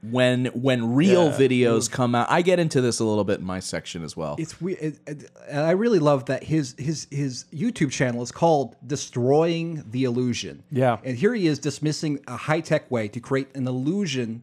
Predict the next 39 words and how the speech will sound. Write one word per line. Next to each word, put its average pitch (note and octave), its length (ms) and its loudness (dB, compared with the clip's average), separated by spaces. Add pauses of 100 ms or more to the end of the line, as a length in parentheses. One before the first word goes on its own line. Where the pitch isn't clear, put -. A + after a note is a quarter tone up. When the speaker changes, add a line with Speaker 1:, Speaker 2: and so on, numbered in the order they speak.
Speaker 3:
through B2+ 300 -6
high-tech B2+ 500 -4
video. G2 480 -10 (300)
Speaker 2:
Right. B2+ 320 2 (160)
Speaker 3:
So A#2+ 320 -6 (160)
Speaker 2:
he's E3+ 180 2
basically F3+ 300 -2
saying, D3 340 0
"Don't E3 300 -2
destroy D#3+ 420 -2
it. C3+ 140 -4
It D#3+ 100 -8
doesn't D3+ 240 -6
even E3+ 200 -4
exist." D3 540 -8
Speaker 3:
Yes, C#3+ 400 -6
exactly. A#2+ 540 -6
It's, A2+ 220 -12
it, B2 80 -16 (180)
Speaker 2:
It's - 140 -12
just D#3+ 180 -10
a - 20 -8
lie. C#3+ 440 -8
Speaker 3:
it, D#3+ 280 -10
but C3+ 160 -8
it, D3 200 -8 (160)
Jordan F3+ 300 2
Sather's C3+ 440 0
sentiment, F2+ 540 -6
you G#2+ 100 -14
know, F#2 140 -10
i-, - 60 -10
is A2+ 500 -8 (160)
really B2+ 260 0
common B2+ 380 0
in F#2 40 -8
the F2+ 80 -10
QAnon F#2 360 -8
community. F2+ 360 -10